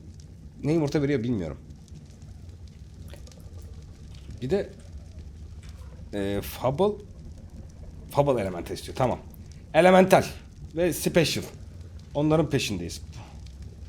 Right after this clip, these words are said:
Arkadaşım başında dursam ne olur, durmasam ne olur ya? Yani bir sıkıntılı bir durum olsa kurtaracak değilim ya.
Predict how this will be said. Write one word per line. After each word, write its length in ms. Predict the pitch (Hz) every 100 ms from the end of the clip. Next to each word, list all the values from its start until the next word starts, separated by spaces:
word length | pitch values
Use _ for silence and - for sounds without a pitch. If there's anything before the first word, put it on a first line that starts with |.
| - - - - - - -
Arkadaşım 340 | 147 170 185 160
başında 320 | 147 190 165
dursam 300 | 156 196 180
ne 40 |
olur, 200 | 90 135
durmasam 420 | 135 123 - 90
ne 40 | 76
olur 180 | 78 135
ya? 160 | 73 78 - - - - - - - -
Yani 100 | 92
bir 60 | 90
sıkıntılı 520 | - - 127 127 120
bir 40 | 113
durum 200 | 127 120
olsa 180 | -
kurtaracak 600 | 147 127 123 117 120 120
değilim 220 | 143 165
ya. 100 | 135